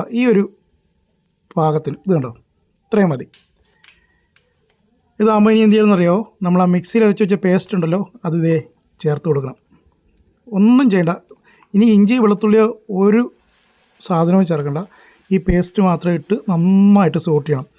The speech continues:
ആ മിക്സിയുടെ ജാറ് കഴുകി അല്പം വെള്ളം കൂടെ അങ്ങ് ഒഴിച്ച് കൊടുക്കണം. ഓ, എന്നാ ഒരു കളറാന്ന് നോക്കി കാശ്മീരി ചില്ലിയുടെ. ഭയങ്കര വിലയാട്ടോ, ഒരു കിലോയ്ക്കാണ് നാനൂറ്റമ്പത് രൂപ വില കാശ്മീരി ചില്ലിക്ക്. അപ്പം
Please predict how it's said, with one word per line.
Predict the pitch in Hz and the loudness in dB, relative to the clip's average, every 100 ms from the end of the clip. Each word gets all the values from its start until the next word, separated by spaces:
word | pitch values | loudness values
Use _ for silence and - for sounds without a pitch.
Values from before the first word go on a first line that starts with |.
| _ - _ | _ -20 _
ആ | 180 180 | 0 0
മിക്സിയുടെ | 151 - 196 170 | 0 -2 0 0
ജാറ് | 165 175 185 | 0 0 2
കഴുകി | 156 147 170 - - | 0 0 -2 -6 -4
അല്പം | 156 165 151 | -4 -2 -2
വെള്ളം | 147 156 160 | -2 0 0
കൂടെ | 151 | 0
അങ്ങ് | 135 | -2
ഒഴിച്ച് | 120 | -8
കൊടുക്കണം. | 120 117 - _ - | -12 -14 -18 _ -6
ഓ, | 220 - 175 143 | -6 -6 -8 -4
എന്നാ | 175 220 | 0 0
ഒരു | 214 | 0
കളറാന്ന് | 170 170 208 196 | -2 0 2 2
നോക്കി | 165 151 _ | -2 -6 _
കാശ്മീരി | 151 151 - 185 175 | -10 -10 -2 -2 -2
ചില്ലിയുടെ. | 180 175 160 _ - - _ _ | -2 -4 -4 _ -20 -20 _ _
ഭയങ്കര | - 127 151 196 262 220 | -14 -10 -4 -2 0 2
വിലയാട്ടോ, | 170 208 165 139 135 | 2 2 2 -2 -2
ഒരു | 180 208 | -2 0
കിലോയ്ക്കാണ് | 190 196 202 190 175 | 0 2 2 0 0
നാനൂറ്റമ്പത് | 156 165 190 214 208 160 | -2 -2 0 0 2 2
രൂപ | 151 | 2
വില | 151 131 | 2 -2
കാശ്മീരി | 127 - 147 143 | -8 -6 -6 -6
ചില്ലിക്ക്. | 139 123 - _ _ _ _ _ _ _ _ _ _ _ _ _ _ _ _ _ _ _ - | -8 -10 -12 _ _ _ _ _ _ _ _ _ _ _ _ _ _ _ _ _ _ _ -6
അപ്പം | 190 214 | -2 2